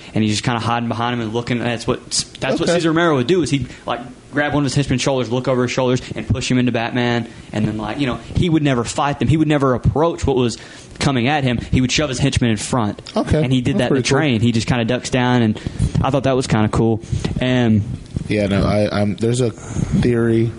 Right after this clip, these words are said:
Speaker 2: going around 'cause Joaquin said he would be open to a, to a, uh, second one.
Speaker 1: I thought Todd Phillips said he wasn't doing a second one.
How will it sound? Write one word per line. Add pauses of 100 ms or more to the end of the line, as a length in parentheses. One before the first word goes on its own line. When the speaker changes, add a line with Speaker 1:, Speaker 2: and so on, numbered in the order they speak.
(580)
Speaker 2:
going
around
'cause
Joaquin
said
he
would
be
open
to
a, (640)
to
a,
uh,
second
one.
Speaker 1:
I
thought
Todd (300)
Phillips
said
he
wasn't
doing
a
second
one.